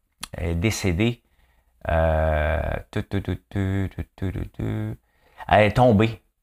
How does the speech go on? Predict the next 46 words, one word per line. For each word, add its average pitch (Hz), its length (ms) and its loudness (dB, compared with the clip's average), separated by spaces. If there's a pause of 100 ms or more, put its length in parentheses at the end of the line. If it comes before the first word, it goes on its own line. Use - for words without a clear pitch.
(380)
Elle - 80 0
est 95 40 -4
tombée, 127 540 6
euh, 87 720 4
d'un 110 220 4
cheval 117 300 0
en 92 80 2
mille 104 280 2
neuf 90 140 -2
cent 85 280 -6
quatre. - 340 -10 (100)
Hein ? 117 160 -2 (360)
C'est - 160 -20
pour 127 120 0
ça 175 80 0
que 139 60 0
j'ai 101 80 2
vendu 95 280 0
mes 95 100 2
chevaux, 110 240 -4
j'en 92 160 -2
faisais 95 260 -2
pas 117 140 -4
assez. 110 300 -6 (480)
Et - 60 -8
je - 60 -6
trouvais 90 180 -2
ça 98 140 0
dangereux 90 500 0 (160)
de 92 80 -2
faire 87 220 -2
du 85 100 -6
cheval 92 340 -2
juste 90 360 -4
une - 80 -6
fois 98 100 -2
de - 80 -8
temps 82 180 0
en 76 140 0
temps, 92 160 -2 (380)
avec 87 160 0
des 87 100 2
chevaux 101 200 -2
un 95 60 0
peu 87 120 -2
énervés. 82 480 -2